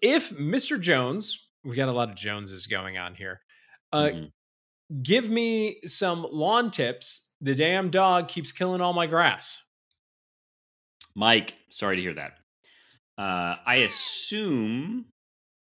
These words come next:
Speaker 2: that's because your dog is peeing on it. Uh, if it's digging, then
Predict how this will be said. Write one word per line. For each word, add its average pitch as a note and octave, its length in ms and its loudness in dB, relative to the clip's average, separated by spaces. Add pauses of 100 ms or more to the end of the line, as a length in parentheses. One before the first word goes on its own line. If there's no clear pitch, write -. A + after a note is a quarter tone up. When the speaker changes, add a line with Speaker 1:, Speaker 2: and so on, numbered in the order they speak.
(400)
Speaker 2:
that's A2 140 -4
because G#2+ 220 -6
your A2 100 -2
dog G2 440 0
is F2 160 -6
peeing A3 420 -6
on C4 200 -6
it. - 400 -14 (800)
Uh, E2+ 840 0 (840)
if C3 120 4
it's A2 160 0
digging, A#2 520 6
then F#2 360 -2